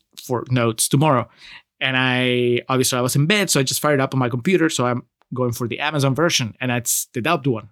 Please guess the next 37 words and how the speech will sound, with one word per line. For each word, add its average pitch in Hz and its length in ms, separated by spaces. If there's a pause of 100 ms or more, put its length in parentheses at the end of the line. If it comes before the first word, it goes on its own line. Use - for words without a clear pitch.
(360)
There's 151 220
no 151 100
option 147 240
for 117 120
subtitles. 110 500
That 120 140
was 117 100
just, 113 180
like, 113 280 (100)
English 139 500 (180)
or 131 100
nothing. 135 340 (540)
And 131 120
I 151 100
watched 156 260
about 127 280
twenty 156 240
minutes 175 300
of 170 100
it, 175 120
and 156 100
I - 20
was 135 120
like, 135 100
"I 127 80
can't, 135 400
I 135 80
feel 139 180
bad." 120 400
I, 127 80 (140)
I, 131 160 (100)
I - 40
feel 165 180
like 127 240 (800)
all 180 160
my, 170 300
my, 131 280